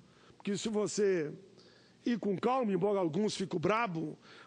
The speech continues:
você tá retornando à era da escravidão, onde brancos, negros, índios, independente da raça e ideologia, todos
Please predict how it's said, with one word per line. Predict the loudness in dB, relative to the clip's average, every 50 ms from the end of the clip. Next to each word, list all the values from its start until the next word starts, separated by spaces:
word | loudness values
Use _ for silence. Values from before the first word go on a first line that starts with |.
| -10 -4
você | -2 -2 0 0 0
tá | 0 0 0 0
retornando | 0 0 0 0 0 0 0 -2 -4 -6 -12 -18 -12 -4 0 0 2 2 2 2 2 2 2 2 0 0 0 0 2
à | 2 0
era | 0 0 -2 -2 -2
da | -2 -2
escravidão, | -4 -4 -4 -4 -4 -4 -2 -2 -2 -2 -4 -6 -8 -14 -20 -20 -20 -20 -20 _ _ _ _ _ _ _ _ _ _ _ _ _ _ _ -20 -20 -20 -20 -18 -8 -4
onde | -2 0 0 2
brancos, | 2 2 2 2 0 -2 -4 0 0
negros, | 2 2 2 0 -2 -4 -2 0
índios, | 0 0 0 -2 -4 -6 -6 -6 -8 -10 -10 -12 -18 -20 -18 -18 -18 -18 -20 -20 -20 -20 -20 _ _ _ _ _ _ _ _ _ _ _ _ _ -6
independente | -2 0 0 0 0 0 0 0 0 0 0 0 -2
da | 0 0 0
raça | 0 0 0 0 0 -2 -2
e |
ideologia, | 0 0 0 2 2 0 0 -2 0 0 0 0 2 0 0 -2 -4 -8 -14 -20 -20 -20 _ _ _ _ _ -20 -20 -20 -20 -8 _
todos | 2 2 4 4 2 0 -2 -4 -6 -8 -12